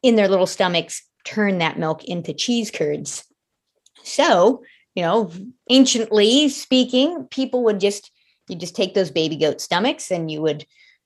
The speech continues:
prepare them somehow, which is a little mysterious to me. And then you can use those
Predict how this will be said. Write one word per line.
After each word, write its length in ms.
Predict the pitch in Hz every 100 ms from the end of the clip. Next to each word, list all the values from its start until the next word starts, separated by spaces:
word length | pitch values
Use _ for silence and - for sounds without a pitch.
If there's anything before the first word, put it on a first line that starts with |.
| -
prepare 320 | 175 190 190
them 180 | 180 170
somehow, 680 | - 240 285 240 151 165 208
which 140 | 214
is 60 | 170
a 60 |
little 180 | 175 254
mysterious 640 | 240 170 - 165 160 147 -
to 80 | 151
me. 300 | 147 165 170
And 140 | 180 170
then 160 | 165
you 80 | 160
can 280 | - 170 160
use 380 | 165 214 202 165
those 460 | 170 170 165 -